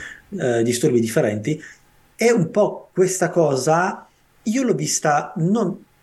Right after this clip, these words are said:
specifica, cioè proprio legata, però alla fine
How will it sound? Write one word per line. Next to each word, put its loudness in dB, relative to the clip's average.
specifica, -4
cioè 2
proprio 0
legata, 2
però 0
alla 0
fine -4